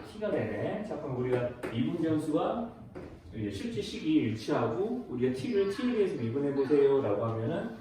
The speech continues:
요건 그냥 일이죠. 요건 그냥 일이에요. 일. 자, 그럼 이렇게 해놓고 디엑스 돼 있어요. 그럼 우리가, 어,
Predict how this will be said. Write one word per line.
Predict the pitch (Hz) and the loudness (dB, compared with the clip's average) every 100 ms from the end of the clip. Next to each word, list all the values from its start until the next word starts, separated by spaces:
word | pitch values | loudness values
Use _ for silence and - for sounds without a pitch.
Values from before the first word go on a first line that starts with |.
| - - - 139 147 | -16 -18 -18 -8 0
요건 | 175 185 165 | 4 4 2
그냥 | 156 156 | -2 -4
일이죠. | 202 208 - - - - - - - - - - - - - - | -6 -6 -6 -8 -8 -12 -14 -18 -20 -20 -20 -20 -20 -20 -20 -12
요건 | - 156 156 139 | -6 -4 -2 -2
그냥 | 120 | -2
일이에요. | 165 180 113 90 95 | -2 -2 -2 -2 -4
일. | 107 110 - - - - | -6 -6 -10 -18 -18 -6
자, | 156 | -4
그럼 | 156 156 | -4 -4
이렇게 | 143 - 170 | -2 -2 0
해놓고 | 165 156 151 | -2 -2 -6
디엑스 | - 127 147 - | -4 -2 0 -2
돼 | 120 95 | -2 -2
있어요. | 95 - 175 165 120 | -2 -2 -2 0 -2
그럼 | 131 117 | -4 -2
우리가, | 117 110 110 - - | 0 2 0 -2 -6
어, | 190 - - | -4 -4 -8